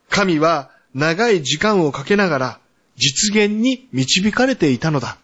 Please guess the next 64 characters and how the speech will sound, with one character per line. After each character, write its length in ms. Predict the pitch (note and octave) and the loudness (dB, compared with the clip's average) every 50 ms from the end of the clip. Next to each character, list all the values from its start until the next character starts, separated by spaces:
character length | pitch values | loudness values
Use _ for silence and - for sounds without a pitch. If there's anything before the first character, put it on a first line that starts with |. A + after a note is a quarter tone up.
| _ | _
と 60 | - | -2
い 60 | D3+ C#3 | 0 0
う 60 | C3 | 0
こ 100 | C#3 C#3 | 0 -2
と 80 | C#3+ | -4
な 80 | C3 A#2 | -4 -4
ん 80 | G#2+ G2 | -6 -8
で 60 | G2 | -8
す 120 | - - | -6 -4
ね。 200 | C3 B2 G#2 - _ _ _ _ _ _ _ _ _ _ _ _ - - - - - _ _ _ _ _ _ | -4 -4 -4 -6 _ _ _ _ _ _ _ _ _ _ _ _ -20 -20 -20 -20 -20 _ _ _ _ _ _
し 100 | - - | -2 0
か 120 | - C#4+ | 2 2
も 320 | B3 G#3+ F3+ D3+ - - _ _ | 2 2 2 0 -2 -8 _ _
単 260 | _ B3 C#4+ C4+ A3+ G3 | _ -2 -2 0 0 0
に 340 | G3+ G#3 F#3+ D#3 B2+ - - | 0 2 0 0 -2 -6 -4
夢 280 | C#3 D#3 F#3 G3+ A#3 B3 | 0 2 2 4 4 4
の 140 | B3 A#3 F#3 | 4 2 2
実 340 | C3+ C#3+ D3 - - G#3 | 0 -2 -4 -2 -2 0
現 240 | G3 G#3+ G#3 G#3+ A#3+ - _ _ | 0 0 0 -2 -6 -10 _ _
と 120 | - F3+ | 2 4
い 60 | D#3 D3 C#3+ | 4 4 2
う 60 | C3 | 2
だ 100 | C3+ C#3 | 0 -2
け 140 | C3 F3 F#3+ | 0 2 2
で 80 | G3+ | 2
は 80 | E3+ C3 | 2 2
あ 40 | A#2+ | 0
り 60 | C3 | -2
ま 100 | C3 C3 | -2 -2
せ 140 | - - C3 | -2 -2 -4
ん。 80 | A2 - _ _ _ _ _ _ _ _ _ _ _ _ _ _ _ _ _ _ - | -6 -8 _ _ _ _ _ _ _ _ _ _ _ _ _ _ _ _ _ _ -2
こ 140 | - E3 | -2 0
こ 140 | - F3+ F3+ | 2 2 2
に 320 | F3 F3+ F#3 F3+ G3+ F#3 - | 4 4 4 2 0 -2 -6
至 200 | - D#3 - G3+ G3+ | -10 -4 -2 0 2
る 100 | F#3 D#3 | 2 0
ま 140 | C#3+ D3+ E3 | 0 0 2
で 100 | F#3+ F3+ | 2 0
に、 180 | D3 C3 - - _ _ _ _ _ _ _ _ _ _ _ _ _ | 0 -2 -8 -16 _ _ _ _ _ _ _ _ _ _ _ _ _
神 280 | - G#3 G#3+ G3+ E3+ | -2 0 2 2 2
は 320 | E3 E3+ E3+ E3 D3 C3+ - - - - - - _ - | 4 4 2 2 0 -4 -10 -20 -20 -20 -20 -20 _ -4
ご 140 | C3+ E3 F#3 | 2 2 2
自 160 | G3+ G3+ B3 | 2 2 0
身 260 | A#3 - A3 G#3 G3 | 0 0 0 0 0
の 140 | F3+ E3+ E3 D#3+ | 0 -2 0 0
民 180 | A3 A3+ G3+ | 0 0 0
た 140 | - E3 D3+ | 0 0 -2
ち 140 | - - F3 | -2 -2 -2
に 400 | D#3+ F3+ G3 F3+ C3 A2 - _ _ _ _ _ _ _ _ | 0 2 2 0 0 -2 -8 _ _ _ _ _ _ _ _
試 220 | - - - - C#4+ | -4 -2 0 2 2
練 280 | D4 C4 A#3 G3 F3 | 4 4 4 4 2
を 240 | E3+ E3+ D#3 D#3 - - | 2 2 0 0 -2 -4
与 380 | E3 E3 - - G#3 G#3 G#3 | -4 -2 0 0 0 0 2
え 60 | G#3 G3+ | 0 0
な 120 | G3+ G3 | 0 0
さ 180 | G3 A3 G#3 G3+ | 2 2 2 2
い 60 | G3+ | 2
ま 120 | G#3+ A#3 | 2 2
し 60 | A3+ | 0
た 100 | - E3+ | -2 -4
け 100 | - - | -4 -2
れ 80 | C#3 C3 | -4 -4
ど 100 | A#2+ A2+ | -4 -4
も、 300 | A#2 C#3+ C#3+ A2+ G#2+ - | -2 -2 -2 -2 -4 -10